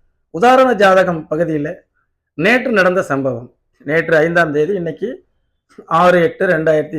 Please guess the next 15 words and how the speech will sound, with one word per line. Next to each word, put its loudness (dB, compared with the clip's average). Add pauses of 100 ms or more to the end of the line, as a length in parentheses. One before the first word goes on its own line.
இருபத்தி -10
நாலு. -20 (1300)
என்னுடைய 2 (1080)
ஏற்கனவே 2
உள்ள 2
வீடியோ, 0 (220)
கடக 2
ராசியும் 0
ஷேர் 0
மார்க்கெட்டும்னு -2
ஒரு -6
வீடியோ. -10 (420)
ஷேர் 0
மார்க்கெட் 0
என்பது -2